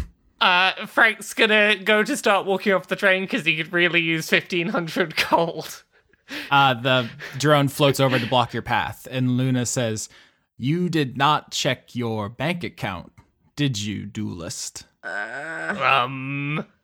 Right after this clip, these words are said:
Speaker 2: I will check it now and expect to see five hundred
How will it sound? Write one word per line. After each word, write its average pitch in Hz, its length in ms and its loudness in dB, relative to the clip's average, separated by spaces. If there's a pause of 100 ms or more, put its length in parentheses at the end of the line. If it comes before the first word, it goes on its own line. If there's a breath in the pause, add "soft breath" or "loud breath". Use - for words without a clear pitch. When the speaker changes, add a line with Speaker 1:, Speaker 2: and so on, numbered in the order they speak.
(220)
Speaker 2:
I 127 320 0
will 131 300 -8
check 143 360 2
it 160 220 -2
now 170 540 4
and 131 380 0
expect - 600 2
to 151 120 -2
see 143 480 2
five 123 480 2
hundred 147 640 -2